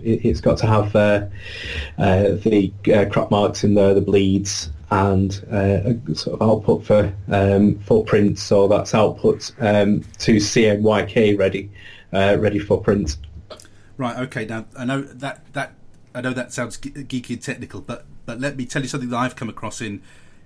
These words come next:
Speaker 2: uh, this is one of the reasons why I got frustrated with Ingram Spark, actually, and, and CreateSpace doesn't have this. Embedded fonts, you know, you know the embedded font issue with,
Speaker 1: Yeah.
Speaker 2: with these. Could, could you,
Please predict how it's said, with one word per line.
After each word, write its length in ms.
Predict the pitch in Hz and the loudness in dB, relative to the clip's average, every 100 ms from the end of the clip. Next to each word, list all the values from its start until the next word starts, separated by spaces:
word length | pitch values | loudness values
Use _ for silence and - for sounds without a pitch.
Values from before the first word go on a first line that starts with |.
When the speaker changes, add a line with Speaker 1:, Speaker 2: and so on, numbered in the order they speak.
| - | -12
Speaker 2:
uh, 200 | 107 104 | -6 -6
this 180 | 107 131 | -6 -10
is 100 | 107 | -12
one 240 | - 123 | -8 -8
of 60 | 120 | -6
the 80 | 113 | -8
reasons 320 | 117 104 101 | -10 -10 -10
why 160 | 110 | -8
I 20 | 104 | -8
got 140 | 104 | -10
frustrated 500 | - - 123 120 107 | -14 -10 -8 -8 -10
with 120 | 98 | -12
Ingram 220 | 104 104 | -12 -12
Spark, 380 | 95 - 123 107 | -12 -6 -6 -6
actually, 320 | 95 - 98 | -12 -16 -14
and, 160 | 92 101 | -14 -14
and 140 | 104 | -14
CreateSpace 560 | 95 113 110 - 101 92 | -12 -10 -10 -10 -14 -14
doesn't 160 | 98 101 | -16 -12
have 200 | 117 - | -12 -12
this. 200 | 85 - - - _ - | -16 -18 -20 -20 _ -14
Embedded 460 | 120 123 143 143 | -8 -2 0 -2
fonts, 560 | - 165 196 - - - | -4 -4 -6 -12 -14 -10
you 120 | 135 | -2
know, 300 | 143 143 139 | 0 0 -2
you 140 | 135 135 | -4 -2
know 140 | 139 | -2
the 100 | 135 | -2
embedded 380 | 131 131 131 123 | -4 -2 -4 -4
font 200 | 147 139 | -6 -6
issue 360 | 135 151 165 - _ _ | -6 -8 -10 -12 _ _
with, 220 | 127 123 _ _ - | -10 -10 _ _ 0
Speaker 1:
Yeah. 240 | 120 123 | 2 2
Speaker 2:
with 140 | 123 | -2
these. 280 | 127 135 143 - - - - | -6 -6 -6 -10 -20 -20 -12
Could, 240 | 208 - | -12 -8
could 200 | - 202 | -6 0
you, 260 | 247 214 | 2 0